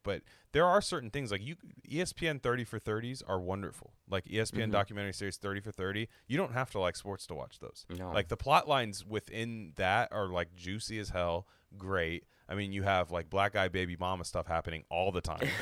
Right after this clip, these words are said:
Speaker 2: <laughs>
Speaker 1: Um, you have, like, white redneck, like, trash kinda stuff, incidents, like, you know, you have all the, all these great things that happen. Um, you have, like, weird, like, political things happening on,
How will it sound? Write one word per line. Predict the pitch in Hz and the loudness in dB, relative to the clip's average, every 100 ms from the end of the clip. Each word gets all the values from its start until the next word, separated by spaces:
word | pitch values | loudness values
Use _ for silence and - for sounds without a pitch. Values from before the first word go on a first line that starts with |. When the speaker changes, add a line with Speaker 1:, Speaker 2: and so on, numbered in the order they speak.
| 190 | 2
Speaker 2:
<laughs> | 151 - | 4 6
Speaker 1:
Um, | 101 95 98 | 8 8 6
you | 101 | 6
have, | 98 95 | 8 8
like, | 95 90 | 4 6
white | 95 95 | 6 6
redneck, | 78 95 92 98 95 - | 6 4 4 4 4 2
like, | 87 98 - | 2 2 2
trash | - 98 90 92 - - - - | -2 4 6 6 2 -4 -6 -6
kinda | 117 98 | -2 -2
stuff, | - 101 92 - | -2 2 0 0
incidents, | 101 98 92 90 90 - | -8 -6 -6 -6 -6 -4
like, | 87 90 87 - _ _ _ _ | -2 -2 -4 -12 _ _ _ _
you | 104 104 | -4 0
know, | 90 | 0
you | 95 | 2
have | 101 107 | 4 4
all | 101 120 | 6 6
the, | 131 123 117 - | 6 0 -2 -2
all | 107 | 0
these | 139 113 | 0 -2
great | 92 98 107 - | -2 0 0 -2
things | 95 101 92 | -6 -4 -2
that | 87 | 0
happen. | 87 82 80 76 82 - - - | 2 2 0 -6 -8 -14 -20 -2
Um, | 95 87 87 | 0 2 0
you | 92 | 0
have, | 95 95 | 2 4
like, | 92 85 | 2 -2
weird, | 92 98 98 90 | -2 0 0 0
like, | 82 | -2
political | - 98 98 101 101 | -2 -2 -2 -2 -4
things | 101 95 | -4 0
happening | 104 95 95 92 | 2 2 2 0
on, | 92 | 0